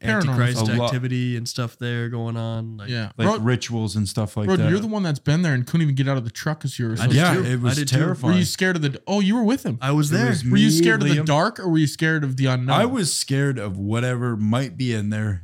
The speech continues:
Speaker 3: looking back at me, and I don't even see it. I'm like, "Hmm."
Speaker 2: And I, wasn't it, wasn't there someone that
Speaker 1: So
Speaker 2: was
Speaker 1: you're
Speaker 2: supposed
Speaker 1: starting
Speaker 2: to
Speaker 1: to
Speaker 2: be there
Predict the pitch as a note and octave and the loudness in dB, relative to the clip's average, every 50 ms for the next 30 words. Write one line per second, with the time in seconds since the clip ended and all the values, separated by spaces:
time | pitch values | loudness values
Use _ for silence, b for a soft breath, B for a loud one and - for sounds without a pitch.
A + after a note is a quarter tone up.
0 | - - G2+ A2+ A#2+ A2+ - A#2+ G#2+ G2 G2+ G2+ G#2 G#2 - A#2+ G#2 G2+ G#2 G2 | -12 -12 -8 -6 -4 -4 -2 -2 -2 0 0 -2 -2 -4 -4 -6 -6 -4 -4 -4
1 | G2 G2 G2+ G2+ G#2 F#2+ G2 G2+ G2+ G2 F#2+ G2 - - G2+ G2 F#2+ G2+ G2+ A2 | -2 -2 -2 -4 -4 -4 -4 -4 -4 -4 -6 -6 -8 -8 -6 -6 -6 -6 -6 -6
2 | A#2+ B2 - - C#3 A#2 G2 - _ _ _ _ _ _ _ _ _ _ _ _ | -8 -6 -6 -4 -2 -2 -4 -4 _ _ _ _ _ _ _ _ _ _ _ _
3 | _ _ - C3 C#3 B2+ - - C#3 F3+ G3 G#3 F#3+ C#3+ G#2+ A#2+ E3 F3+ G#3 G3 | _ _ -6 -4 -4 -4 -4 -4 -4 -4 -2 -2 -2 -4 -4 -4 -4 -4 -4 -4
4 | D3+ C3 - - A2 A2+ A#2 A2+ A2 A2 G#2 G2+ G2+ C3+ B2 A#2 A#2+ A#2 A#2 A2 | -6 -6 -6 -6 -4 -4 -4 -4 -6 -6 -8 -4 0 0 2 2 2 0 0 0
5 | C3 B2+ C3 C3+ C3 C3+ B2 A2+ G#2+ A2+ A2+ A#2 A#2+ | 2 2 2 2 0 -2 -2 -2 -2 -2 -2 0 2